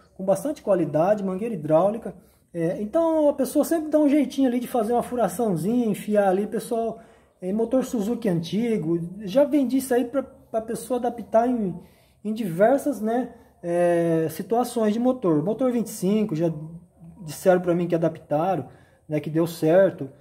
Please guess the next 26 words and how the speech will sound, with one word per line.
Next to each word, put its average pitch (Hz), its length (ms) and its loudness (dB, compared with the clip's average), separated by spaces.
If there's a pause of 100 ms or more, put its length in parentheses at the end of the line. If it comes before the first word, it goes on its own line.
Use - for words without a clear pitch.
(200)
É, 151 140 -2
mas 226 240 2
aí 233 160 0
eu 247 100 2
não 294 100 4
tenho 277 200 4
essa 285 160 0
responsabilidade. 269 720 2
No 165 80 0
momento 226 320 -2
que - 80 -6
eu 247 80 2
vendo, 220 340 0
eu 254 60 0
vendo 233 300 -2
pra 240 200 2
este 214 300 2
motor, 311 460 -2 (500)
né? 175 220 -2 (340)
Mas 156 460 2
especificamente 190 680 -2
pra 240 100 0
esse 240 140 0
motor 233 400 2
já 254 140 2
vem 269 440 0